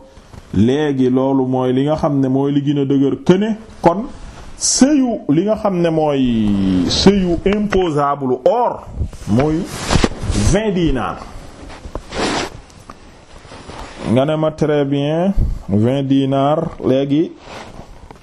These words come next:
sauf que man vingt dinars, sawaay, hein,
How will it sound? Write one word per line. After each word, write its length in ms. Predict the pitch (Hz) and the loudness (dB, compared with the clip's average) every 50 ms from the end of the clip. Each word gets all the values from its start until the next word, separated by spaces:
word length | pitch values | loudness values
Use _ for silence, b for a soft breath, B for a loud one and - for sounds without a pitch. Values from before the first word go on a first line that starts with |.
| - - - - - - - - - - - - B B B B B B B B B | -20 -20 -20 -20 -20 -20 -20 -20 -20 -20 -20 -20 B B B B B B B B B
sauf 360 | B - - 208 220 208 - | B 4 4 4 4 2 -4
que 80 | - 214 | -4 -2
man 200 | 190 190 190 175 | 0 0 0 0
vingt 260 | 160 170 185 190 190 165 | 0 0 0 0 0 0
dinars, 400 | 180 180 175 170 165 160 156 156 | 0 0 0 0 0 0 -2 -2
sawaay, 480 | - 175 160 156 156 147 143 156 165 180 - - B B B B B B B - - _ - _ - - - - - _ - - _ - - | 0 0 0 2 2 0 0 -2 -4 -6 -10 -12 B B B B B B B -20 -20 _ -20 _ -20 -20 -20 -20 -20 _ -20 -20 _ -8 -2
hein, 300 | - 135 135 143 170 196 | 0 0 2 2 0 -2